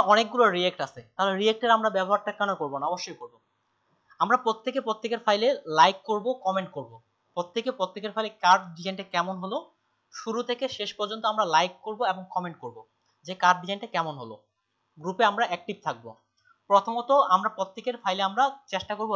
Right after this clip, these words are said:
like দেওয়ার, চেষ্টা করব like দেওয়ার। যদি কারো ডিজাইনটা বা কারো ফাইলটা খুব ভালো লাগে, হয়তো আজকে বাংলাদেশের পতাকা সবার একই হবে, পরবর্তীতে যখন আমরা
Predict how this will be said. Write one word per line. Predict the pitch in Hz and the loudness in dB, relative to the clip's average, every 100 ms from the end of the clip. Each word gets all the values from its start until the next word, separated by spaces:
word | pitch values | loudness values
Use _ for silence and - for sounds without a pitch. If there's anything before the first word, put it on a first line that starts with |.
| 165 | 0
like | 160 131 | 0 -4
দেওয়ার, | 120 110 _ _ _ _ _ _ _ _ _ - | -12 -12 _ _ _ _ _ _ _ _ _ -6
চেষ্টা | 185 180 214 | -4 0 -2
করব | 233 233 180 | 0 2 4
like | 175 165 | 4 2
দেওয়ার। | 196 349 - _ _ _ _ _ 143 | 2 2 -6 _ _ _ _ _ -16
যদি | 175 254 185 | -12 -2 4
কারো | 175 226 185 | 4 4 -4
ডিজাইনটা | 196 196 226 220 202 | -6 -6 -4 -2 0
বা | 202 220 | 2 6
কারো | 240 214 | 4 4
ফাইলটা | 208 185 185 - | 0 0 -6 -8
খুব | 262 196 | -10 0
ভালো | 185 185 | 2 2
লাগে, | 147 165 294 _ _ _ _ | 2 -4 -10 _ _ _ _
হয়তো | 185 202 220 | -6 4 6
আজকে | 214 233 190 | 6 0 0
বাংলাদেশের | 196 196 208 | 0 -4 -4
পতাকা | 196 202 214 | -4 -4 -8
সবার | 202 196 180 | -2 0 0
একই | 185 196 | -4 -8
হবে, | 165 240 - _ _ _ - | -8 -10 -16 _ _ _ 0
পরবর্তীতে | 196 208 214 220 220 | 2 4 0 -4 -2
যখন | 208 202 | 0 -2
আমরা | 196 | -2